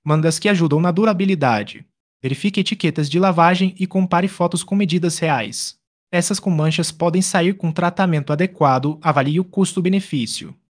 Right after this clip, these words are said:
Inspecione costuras, zíperes e elásticos antes de pagar. Dicas rápidas: procure por reforço no ombro e no joelho, áreas de maior desgaste. Ofertas em fraldas e brinquedos. Fraldas e brinquedos costumam ter promoções frequentes.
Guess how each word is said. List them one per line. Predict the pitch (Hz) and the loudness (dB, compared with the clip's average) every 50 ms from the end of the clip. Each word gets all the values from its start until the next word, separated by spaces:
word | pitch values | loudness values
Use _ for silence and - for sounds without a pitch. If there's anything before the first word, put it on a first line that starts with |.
| _ _ - | _ _ -2
Inspecione | 185 185 - - 202 - 202 175 175 175 175 | -2 0 0 0 -2 2 4 4 4 4 2
costuras, | 175 180 170 - - 185 160 143 147 147 - - - - | 2 0 -2 0 0 2 2 2 2 0 -2 -6 -8 -4
zíperes | - 147 185 180 185 220 214 185 - - | 2 2 2 4 4 2 0 0 -2 -2
e | - 185 | 0 2
elásticos | 175 175 165 170 175 - - 185 - 160 147 | 4 6 6 6 4 4 0 0 0 2 4
antes | 160 180 196 190 220 180 | 6 6 6 6 4 2
de | 156 180 | 2 2
pagar. | 175 - 160 156 151 147 127 110 101 110 - _ _ _ _ _ _ - | 0 0 -2 0 0 0 0 0 -2 -6 -10 _ _ _ _ _ _ -2
Dicas | - 165 175 - 214 196 | 0 2 2 4 2 2
rápidas: | - - 160 156 156 139 131 127 127 - - _ _ | 4 4 2 2 2 0 -4 -4 -6 -6 -8 _ _
procure | - 170 165 - 196 196 208 | -2 -2 0 2 2 2 2
por | 202 214 202 | 4 4 4
reforço | 180 208 - - - 185 190 185 - 208 | 4 4 4 2 4 4 4 4 4 4
no | 196 185 156 135 | 2 4 4 4
ombro | 143 160 175 190 180 - | 4 2 2 2 0 2
e | 190 196 | 4 4
no | 202 202 | 6 6
joelho, | 185 156 180 165 139 131 131 117 113 117 - - | 6 6 6 6 6 6 4 4 2 -2 -2 0
áreas | 175 180 202 214 185 | 2 4 4 4 4
de | 202 202 | 4 4
maior | 202 208 185 165 170 170 | 6 6 6 6 6 6
desgaste. | 160 190 180 156 156 139 120 110 - - - - - - _ _ _ _ _ _ _ - | 6 4 4 4 4 4 4 2 0 -2 -4 -6 -6 -8 _ _ _ _ _ _ _ -12
Ofertas | 135 - - 139 139 143 139 139 127 131 | -8 -2 0 0 0 0 0 -4 -4 -4
em | 135 | -6
fraldas | - - 147 139 135 139 143 160 160 156 - - | -4 0 2 4 4 4 4 2 0 0 -2 -2
e | 196 165 | -2 0
brinquedos. | 156 196 214 190 - 175 165 180 175 | 0 0 0 2 0 0 0 0 -2
Fraldas | - - 160 143 139 147 151 160 156 - - | -2 0 2 2 2 2 2 0 -2 -2 -2
e | 185 185 | -2 -2
brinquedos | 156 185 202 196 - 180 170 160 175 - - | 0 -2 -2 0 0 0 0 0 0 -2 0
costumam | - 175 - - 226 220 214 202 | 0 -2 0 0 0 0 0 2
ter | 196 196 180 | 2 0 0
promoções | 185 - 185 175 185 180 - 185 185 185 180 | 0 -2 -2 0 0 0 2 2 2 2 2
frequentes. | - 208 202 196 - 160 135 117 107 107 - - - - - - - | 0 -2 -2 -2 -2 -2 -2 -2 -4 -6 -10 -12 -10 -10 -10 -10 -10